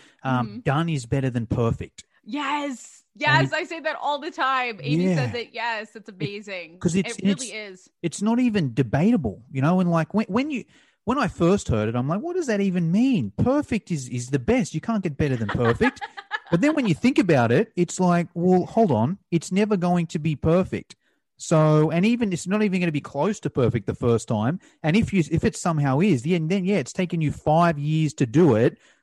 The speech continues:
Speaker 1: when you could have just got it done in five weeks and then
Speaker 2: Right.
Speaker 1: slowly made it better the next
Speaker 2: And
Speaker 1: time, the
Speaker 2: made it
Speaker 1: next time, the
Speaker 2: better.
Speaker 1: next time.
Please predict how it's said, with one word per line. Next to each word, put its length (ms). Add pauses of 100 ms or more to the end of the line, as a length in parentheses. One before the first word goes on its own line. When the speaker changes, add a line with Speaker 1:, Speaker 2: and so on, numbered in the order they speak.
(120)
Speaker 1:
when 520 (140)
you 100
could 180
have 120
just 180
got 160
it 120
done 200
in 300
five 320
weeks 600 (320)
and 140
then 120
Speaker 2:
Right. 180
Speaker 1:
slowly 340
made 240
it 140
better 260
the 100
next 280
Speaker 2:
And 80
Speaker 1:
time, 100
the 40
Speaker 2:
made 40
it 80
Speaker 1:
next 140
time, 140
the 40
Speaker 2:
better. 80
Speaker 1:
next 240
time. 240